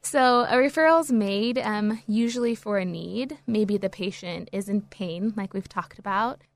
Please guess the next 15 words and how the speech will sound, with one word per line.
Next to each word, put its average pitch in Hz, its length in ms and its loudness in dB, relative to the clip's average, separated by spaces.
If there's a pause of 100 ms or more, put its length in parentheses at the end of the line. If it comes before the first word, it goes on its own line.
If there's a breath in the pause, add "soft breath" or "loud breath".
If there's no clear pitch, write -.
The 202 80 -4
patient 202 440 -4
could 190 180 -6
be 196 160 -6
anxious 202 560 -8
just - 240 -10
from 185 240 -6
being 180 300 -8
in 190 100 -4
a 196 60 -6
new, 185 380 -4
unfamiliar, 185 920 -6 (220)
probably 190 580 -4
scary 175 520 -8
environment. 190 920 -6